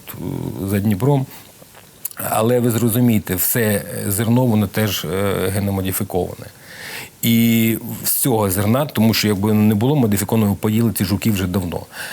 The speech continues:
А от з цього зерна, натурального зерна, е, робиться цей хліб. І все так решта, м'ясо, риба,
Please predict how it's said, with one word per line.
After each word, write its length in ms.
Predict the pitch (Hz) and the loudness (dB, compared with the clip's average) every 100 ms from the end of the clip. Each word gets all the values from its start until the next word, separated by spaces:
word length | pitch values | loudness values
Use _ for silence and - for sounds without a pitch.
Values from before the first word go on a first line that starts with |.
| - | -10
А 180 | - 107 | -4 0
от 240 | 107 107 98 | 2 2 0
з 20 | |
цього 300 | 135 113 110 | 0 0 0
зерна, 420 | 113 113 117 139 | 0 0 0 0
натурального 840 | 123 117 120 117 156 190 131 92 85 | -2 0 0 2 0 0 0 0 -2
зерна, 380 | 87 78 76 - - | -6 -6 -6 -8 -6
е, 220 | 92 95 95 | -2 2 2
робиться 400 | 113 107 104 90 | 2 0 0 -2
цей 200 | 98 87 | -4 -4
хліб. 320 | - 76 - - - - - | -6 -10 -12 -18 -20 -18 -2
І 100 | 151 | 0
все 260 | 143 - 139 | 2 0 -2
так 220 | 123 - | -2 -2
решта, 420 | 101 85 - - - | -2 -2 -6 -8 -4
м'ясо, 560 | 117 104 85 78 - 90 - - | -2 0 0 0 -4 -6 -12 -6
риба, 520 | 117 117 107 82 73 | 0 2 2 2 -2